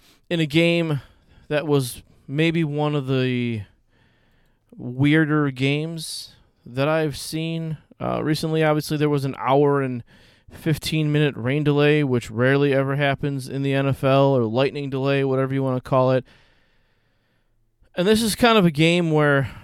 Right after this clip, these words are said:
yeah, I went into it thinking that probably the same way the Bills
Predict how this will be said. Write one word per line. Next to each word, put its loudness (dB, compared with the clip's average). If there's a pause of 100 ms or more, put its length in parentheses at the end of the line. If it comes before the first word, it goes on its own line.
(340)
yeah, -6
I 6
went 4
into 4
it -2
thinking -2
that -2 (840)
probably 6
the 2
same 0
way 4
the 0
Bills 4